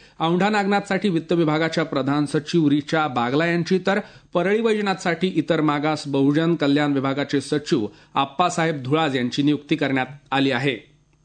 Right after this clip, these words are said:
भारतीय रिझर्व्ह बँकेच्या द्वैमासिक पतधोरणात रेपो दर साडेपाच टक्क्यांवर कायम ठेवण्यात आला आहे.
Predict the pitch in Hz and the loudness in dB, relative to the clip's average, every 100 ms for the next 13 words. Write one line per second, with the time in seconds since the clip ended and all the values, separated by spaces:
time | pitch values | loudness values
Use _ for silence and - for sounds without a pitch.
0 | _ - _ 156 160 202 247 240 214 220 | _ -20 _ -2 0 0 2 0 2 0
1 | 220 190 180 196 190 202 175 180 180 185 | 2 0 0 0 0 0 2 2 0 -2
2 | 190 170 170 160 165 175 175 165 151 151 | -2 0 0 0 2 2 0 0 0 0
3 | 185 185 180 170 147 165 165 165 165 175 | 0 2 0 0 0 0 0 -2 -2 -6
4 | - 185 180 175 175 175 147 156 151 151 | -2 0 2 0 0 0 0 0 0 0
5 | 156 147 139 135 | 2 2 2 2